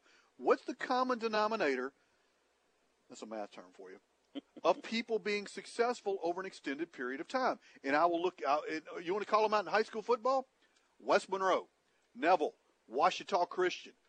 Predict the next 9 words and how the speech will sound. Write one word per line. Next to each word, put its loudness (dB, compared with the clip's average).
Oak 2
Grove. 2
No 0
disrespect -4
to -8
anybody 0
else 0
out 2
there. -2